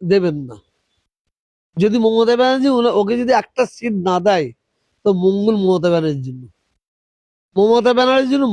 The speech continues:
মঙ্গল। কেন, ও তাহলে সিট যদি দেয়, তাহলে ও আবার একটা অক্সিজেন পাচ্ছে, আর সিট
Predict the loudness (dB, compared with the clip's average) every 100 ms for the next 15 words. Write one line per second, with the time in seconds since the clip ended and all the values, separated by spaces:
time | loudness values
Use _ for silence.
0 | 0 0 -2 -6 -10 _ _ 0 2 4
1 | 2 2 2 2 0 _ _ -10 0 0
2 | 0 -2 -2 2 2 2 2 0 -2 -8
3 | _ 0 2 0 0 -2 -2 -2 -2 -2
4 | -4 -6 -10 -14 -14 -20 -20 _ _ -6
5 | -6 -2 -2